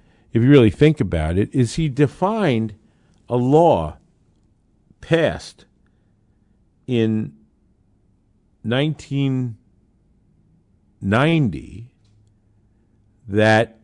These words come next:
became effective in nineteen ninety-one with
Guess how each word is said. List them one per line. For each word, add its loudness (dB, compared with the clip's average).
became -2
effective -2
in -2
nineteen -2
ninety-one -4
with 0